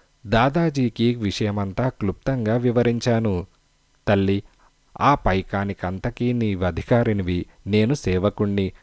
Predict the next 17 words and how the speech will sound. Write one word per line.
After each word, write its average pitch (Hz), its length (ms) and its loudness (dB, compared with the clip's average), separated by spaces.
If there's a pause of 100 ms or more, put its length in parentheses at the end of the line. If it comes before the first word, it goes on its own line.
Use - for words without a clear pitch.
(120)
నన్నడగడం 104 840 -2
దేనికి 95 320 0
తల్లి? 90 440 -2 (300)
ఇదిగో 98 400 0 (260)
ఖజానా 95 480 -2
తాళాలు 104 640 -2 (380)
అంటూ 156 340 2
దాదాజీ 117 600 -2
ఇచ్చిన 120 440 -2
తాళాలతో 101 880 -2 (260)
నేను 131 360 0
నా 120 240 -4
భర్తతో 90 680 -6
కలిసి 92 380 -4
వెళ్ళాను 107 640 0 (640)
అని 147 300 0 (100)
కాత్యాయని 110 840 -2